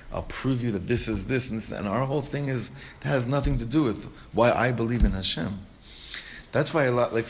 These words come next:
like, some of these seminars of proofs and codes and stuff, it might be good to, like,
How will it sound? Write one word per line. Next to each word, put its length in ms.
like, 160
some 180
of 80
these 140
seminars 640
of 140
proofs 420
and 200
codes 440
and 140
stuff, 420
it 100
might 220
be 80
good 300
to, 100
like, 160